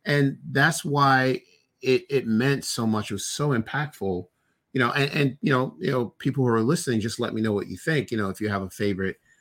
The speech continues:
uh, M C U film, you know, let me know that w-, by the time we got to Infinity War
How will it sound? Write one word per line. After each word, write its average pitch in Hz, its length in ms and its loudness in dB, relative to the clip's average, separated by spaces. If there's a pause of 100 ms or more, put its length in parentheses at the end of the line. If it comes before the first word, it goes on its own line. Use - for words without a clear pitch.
(200)
uh, 95 420 -6
M 104 120 0
C - 180 -6
U 110 180 2
film, 113 480 0 (320)
you - 320 -8
know, 117 120 0
let 113 200 0
me 127 40 0
know 113 360 0 (800)
that 127 440 6 (120)
w-, 139 280 2
by 127 120 0
the 123 80 0
time 190 280 0
we 180 100 2
got 120 400 -2
to 101 420 -4 (140)
Infinity 95 640 -2
War - 280 -12